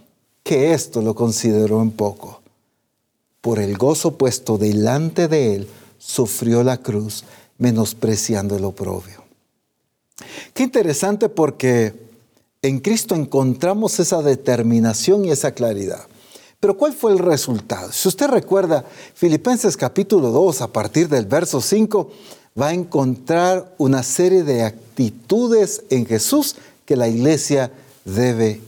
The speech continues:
imitar, debe hacer. "Haya pues en vosotros este sentir que hubo en Cristo Jesús, el cual siendo en forma de Dios,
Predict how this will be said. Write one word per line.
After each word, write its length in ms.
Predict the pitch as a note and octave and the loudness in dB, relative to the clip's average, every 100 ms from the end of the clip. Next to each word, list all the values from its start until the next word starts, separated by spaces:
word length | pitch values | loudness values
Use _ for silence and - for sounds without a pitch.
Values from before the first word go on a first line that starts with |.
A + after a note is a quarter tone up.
| - | -4
imitar, 600 | A#2+ A2 A2 - F2+ - | 0 0 0 -4 -6 -6
debe 280 | G2 A#2 G#2 | -4 -2 -4
hacer. 440 | F#2 - F2 - - _ _ - | -4 -4 -6 -8 -18 _ _ -6
"Haya 300 | A2 B2+ B2+ | -2 -2 0
pues 320 | C#3 D3 D#3 | 2 2 2
en 160 | C3+ | 0
vosotros 760 | A2+ A2 - F#3 - A#2+ B2+ B2 - - - _ _ | 0 -2 0 0 0 2 2 0 -10 -20 -20 _ _
este 260 | G3+ G#3 A3 | -4 -2 -2
sentir 520 | - F#3 E3 F#3+ D#3+ | 0 -2 0 0 0
que 100 | - | 0
hubo 160 | B2+ B2+ | 0 0
en 60 | |
Cristo 420 | A#2 B2 A2 - A2 | 0 -2 -2 -2 0
Jesús, 680 | G#2 - G2+ F#2 - - - _ _ _ - | -2 -4 -6 -8 -10 -12 -14 _ _ _ -14
el 100 | F#2+ | -6
cual 220 | B2 A#2+ | -4 -2
siendo 260 | C#3+ B2+ | 0 2
en 80 | A#2+ | 0
forma 460 | A2 D3 G3+ G3+ G3+ | 0 2 2 2 2
de 160 | F3 | 2
Dios, 400 | D#3+ F3+ F#3 F#3+ | 4 4 4 2